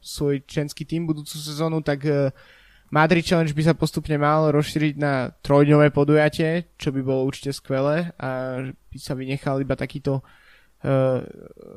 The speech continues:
kritériovitý šprint, ale ukázali by sa aj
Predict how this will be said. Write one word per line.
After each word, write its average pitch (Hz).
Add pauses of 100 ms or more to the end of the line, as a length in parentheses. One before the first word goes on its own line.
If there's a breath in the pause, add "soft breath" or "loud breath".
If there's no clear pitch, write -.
(200)
kritériovitý 143
šprint, 147
ale 135 (800)
ukázali 139
by 135
sa 139
aj 135